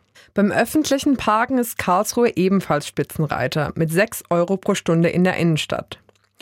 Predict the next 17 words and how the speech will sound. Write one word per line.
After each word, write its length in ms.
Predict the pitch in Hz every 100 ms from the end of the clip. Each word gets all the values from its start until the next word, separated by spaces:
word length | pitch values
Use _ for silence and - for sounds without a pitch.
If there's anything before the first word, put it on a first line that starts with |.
| - - -
Stuttgart 640 | - - 208 - 240 247 -
folgt 300 | 240 220 240
mit 120 | 226
fünf 260 | - 233
Euro 200 | - 220
fünfzig, 760 | 226 220 208 - - - 139 -
erhöht 320 | - 165 190 190
die 80 |
Gebühren 460 | 175 175 190 202 233
ab 140 | 170
Oktober 460 | 165 - - 202 233
jedoch 260 | 233 185 170
voraussichtlich 800 | - 147 147 185 254 - 233 -
auf 80 |
sechs 260 | 170 165 -
Euro 220 | 180 180
vierzig. 720 | 185 160 120 - - - -